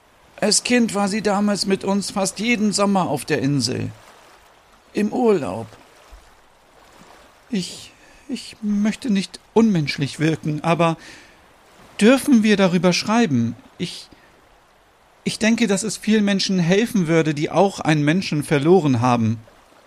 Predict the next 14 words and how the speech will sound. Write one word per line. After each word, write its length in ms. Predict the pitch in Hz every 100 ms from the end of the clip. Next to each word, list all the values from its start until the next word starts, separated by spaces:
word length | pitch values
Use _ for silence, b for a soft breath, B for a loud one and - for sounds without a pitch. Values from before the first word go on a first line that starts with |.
| _ _ _ _ -
Natürlich. 760 | 233 240 262 240 214 143 - _ _ _ _ -
Darüber 360 | 180 226 226
zu 160 | - 208
sprechen 420 | - 214 220 233
hilft 300 | 214 233 -
immer. 400 | 214 208 139 73 - _ _ _ _ _ _
Meine 240 | 185 220
Frau 300 | 208 - 208
spricht 300 | - - 214
nicht 240 | 226 233 - -
so 200 | 175 185
gerne 320 | - 185 196
darüber, 460 | - 175 202 180 165
aber 400 | 160 170 170